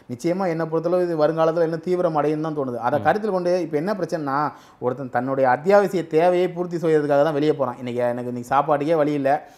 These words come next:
Speaker 1: என் பிள்ளை குட்டியை நான் காப்பாத்தணும், இன்னைக்கு இருநூறு ரூபா வந்தாதான் இன்னைக்கு என்னோட குடும்ப வாழ்க்கையை நடத்த முடியும்னா அந்த இருநூறு ரூபாயை தேடி தான் அவன் வெளியே போறான்.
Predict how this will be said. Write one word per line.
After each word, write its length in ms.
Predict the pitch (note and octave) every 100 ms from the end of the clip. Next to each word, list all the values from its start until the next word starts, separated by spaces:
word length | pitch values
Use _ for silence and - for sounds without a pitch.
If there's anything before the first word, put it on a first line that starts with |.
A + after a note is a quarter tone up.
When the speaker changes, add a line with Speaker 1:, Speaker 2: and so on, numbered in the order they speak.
| _
Speaker 1:
என் 160 | C#3 C3
பிள்ளை 180 | C#3+ E3
குட்டியை 200 | D#3 D#3+
நான் 140 | D3+
காப்பாத்தணும், 440 | C#3 D3 C#3+ C#3
இன்னைக்கு 180 | C#3 C3
இருநூறு 260 | B2+ C3+ C#3+
ரூபா 140 | E3
வந்தாதான் 200 | D3 D3
இன்னைக்கு 240 | D#3+ D#3 C#3
என்னோட 260 | C3+ C3 B2+
குடும்ப 220 | D#3 E3
வாழ்க்கையை 260 | C#3+ C#3
நடத்த 220 | C3 C#3+ D3+
முடியும்னா 240 | C#3 E3
அந்த 80 | C#3
இருநூறு 280 | C3+ D#3 E3
ரூபாயை 220 | F3 F3+
தேடி 220 | F3 E3+
தான் 120 | F3+
அவன் 60 | D#3+
வெளியே 200 | D3 D#3
போறான். 260 | C#3 B2